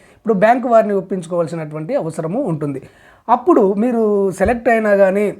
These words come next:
బ్యాంకు వారు ఇవ్వడానికి ముందుకు రాకపోతే పరిస్థితి ఏంటి, బ్యాంకు వాళ్ళు నిరాకరిస్తే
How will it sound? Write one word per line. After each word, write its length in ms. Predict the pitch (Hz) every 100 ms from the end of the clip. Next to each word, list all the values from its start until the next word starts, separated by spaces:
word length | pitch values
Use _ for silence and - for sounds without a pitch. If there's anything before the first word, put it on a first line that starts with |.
| _ _ 156
బ్యాంకు 340 | 190 240 226
వారు 400 | 226 208 202 180
ఇవ్వడానికి 500 | 190 180 196 185 175
ముందుకు 440 | 175 180 180 180 185
రాకపోతే 880 | 170 160 165 156 156 190 185 147 - -
పరిస్థితి 480 | 185 220 - 175 180
ఏంటి, 600 | 160 160 151 170 165 - -
బ్యాంకు 300 | 185 185 185
వాళ్ళు 380 | 180 175 214 277 _ _ _ _ -
నిరాకరిస్తే 880 | 196 233 269 247 208 - 196 185 156